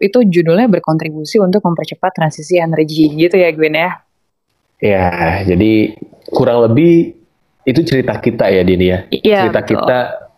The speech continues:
Speaker 2: bentuk usaha lah dalam
Speaker 1: Bentuk usaha.
Speaker 2: mentransisikan energi di Indonesia. Kalau tadi sempat dengar ceritanya, gue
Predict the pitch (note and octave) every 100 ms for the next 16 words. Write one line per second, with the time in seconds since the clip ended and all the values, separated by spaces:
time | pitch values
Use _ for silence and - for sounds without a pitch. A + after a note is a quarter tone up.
0 | - B2 C3 C3+ - D#3 - A#2+ - G2+
1 | F#2 - - - - G#2 G#2 F#2+ F#2+ F#2+
2 | F3 E3 D3+ D#3 - A2+ G#2 G#2+ G2+ -
3 | G2 G2 A2 G#2 - - G#2 F#2+ F#2+ A2
4 | - - - - - G#2+ G2+ G2 G2 F#2+
5 | F#2 - G2 F2+ F2+ - - G2 G2 F#2+
6 | G#2+ G#2+ F#2+ G2 G2+ F#2+ F#2+ G#2+ F#2 F#2+
7 | G#2+ G#2 F#2+ G2+ A2 A2+ A2